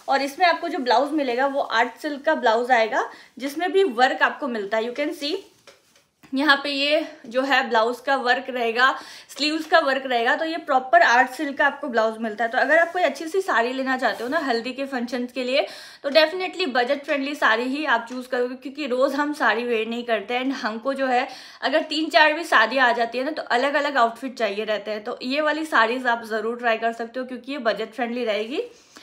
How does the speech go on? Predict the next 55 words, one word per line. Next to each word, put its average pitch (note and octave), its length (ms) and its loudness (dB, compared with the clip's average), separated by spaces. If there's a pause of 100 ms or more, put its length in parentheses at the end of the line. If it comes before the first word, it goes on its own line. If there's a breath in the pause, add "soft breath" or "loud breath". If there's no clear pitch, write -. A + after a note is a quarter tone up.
(220 loud breath)
Next D#4 280 2
जो F#4+ 100 2
साड़ी D#4 360 6
मैं D#4+ 120 0
आप D4 140 4
सबके C#4 200 -10
साथ D4 100 -6
में D4+ 160 -6
share B3 280 -4
करने C4+ 180 -2
वाली A#3 200 0
हूँ, A#3+ 80 -6
ये A#3 60 -4
भी A#3+ 120 -8
silk A#3+ 300 -8
में C4+ 100 -4
रहती A#3 280 -4
है। D4+ 200 -2 (960 loud breath)
काफ़ी D4+ 340 6
इनका F#4+ 240 0
जो F#4+ 140 2
लुक E4+ 260 -2
है F4 60 4
ना, E4 80 2
वो E4+ 120 -6
काफ़ी C#4+ 300 0 (100)
प्रेजेंटेबल C4 600 -2
लगता A3+ 320 -2
है। C#4+ 120 -2
तो D#4 220 0
यहाँ C4 400 -2
पे F4+ 60 -6
ये C#4 180 -2
जो C#4+ 140 -6
कलर C4+ 260 0
है C#4 100 -2
ना, D4+ 60 0
ये D#4 220 -2
थोड़ा C#4 140 -2
सा C#4+ 100 -4
येलोइश B3+ 680 -4
है, D4+ 60 -4
थोड़ा D4 160 -4
सा D4 140 -2
मस्टर्ड B3+ 520 -4
टोन C4+ 220 0
में C#4+ 80 0
आता C4+ 240 0
है E4 160 2 (600 loud breath)
और C4 140 2
फैब्रिक C#4 520 2
बहुत B3+ 320 -2
सुंदर C4+ 320 -2
है। D4 120 0
आपको D#4+ 320 -2